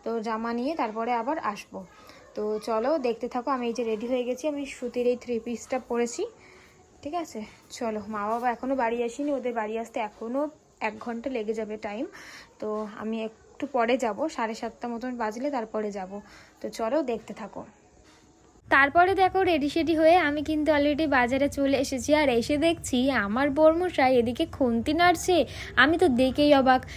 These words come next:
বাজারের সবার মধ্যিখানে আমি বলেই ফেললাম যে, "তুমি তো কোনোদিনও বাড়িতে এক গ্লাস জল পর্যন্ত নিয়ে খাও না, সে কি না বাজারে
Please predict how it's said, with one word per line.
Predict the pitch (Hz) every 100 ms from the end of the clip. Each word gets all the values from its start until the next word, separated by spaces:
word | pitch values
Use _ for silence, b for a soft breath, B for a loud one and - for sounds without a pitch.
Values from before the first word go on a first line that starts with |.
| B -
বাজারের | 233 233 247 311
সবার | 285 240 208 277
মধ্যিখানে | 262 240 262 294 330 320
আমি | 330
বলেই | 262 247 247 302
ফেললাম | 330 311 277 254 254 359 B B 285
যে, | 311
"তুমি | 349 302 269 302
তো | 440
কোনোদিনও | 415 320 330 381 381
বাড়িতে | 359 370 381
এক | 320 240
গ্লাস | 302 294 233
জল | 247 233
পর্যন্ত | 254 320 285 330 349
নিয়ে | 359 359
খাও | 359 359
না, | 294 285
সে | 285 262
কি | 254 330
না | 339
বাজারে | 254 233 233 302 349 302